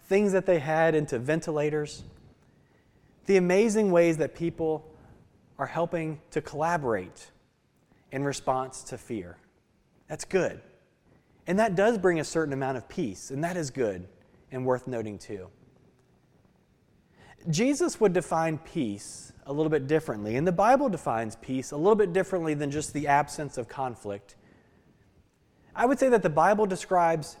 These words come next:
peace as the presence of God,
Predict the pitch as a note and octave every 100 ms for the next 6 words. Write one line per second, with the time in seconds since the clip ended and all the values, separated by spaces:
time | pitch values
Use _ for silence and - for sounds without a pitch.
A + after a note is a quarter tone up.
0 | - - C#3 A2 - - - - D#3 D3+
1 | D#3+ - - G3 E3 C#3 A2+ - - -
2 | _ - B2 D#3 D3 G2+ F#2